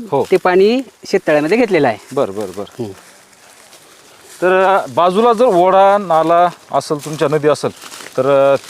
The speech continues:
Speaker 1: तिथं दगडाचा बांध टाकून ते पाणी, अ, सरांनी वळतं आपल्या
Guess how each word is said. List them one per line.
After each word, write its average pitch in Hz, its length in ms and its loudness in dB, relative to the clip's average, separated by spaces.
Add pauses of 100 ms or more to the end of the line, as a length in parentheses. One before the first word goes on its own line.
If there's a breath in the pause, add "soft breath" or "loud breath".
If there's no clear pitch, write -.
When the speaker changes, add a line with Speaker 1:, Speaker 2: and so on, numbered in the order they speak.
Speaker 1:
तिथं 202 120 4 (880)
दगडाचा 170 340 0
बांध 180 340 0 (160)
टाकून 190 300 0 (520)
ते 185 60 0
पाणी, 185 440 -2
अ, 147 400 -2
सरांनी 170 360 -2
वळतं 175 420 0
आपल्या 185 360 2